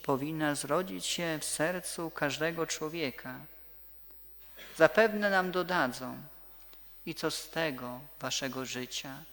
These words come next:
z waszego trudu, z waszej ofiary,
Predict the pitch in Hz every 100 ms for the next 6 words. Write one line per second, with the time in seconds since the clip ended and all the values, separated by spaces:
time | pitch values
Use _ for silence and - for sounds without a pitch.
0 | - - - - - - - - - 131
1 | - 135 127 123 - 131 139 151 147 151
2 | 151 - - - - 135 131 - 131 139
3 | 131 - 131 127 147 156 160 151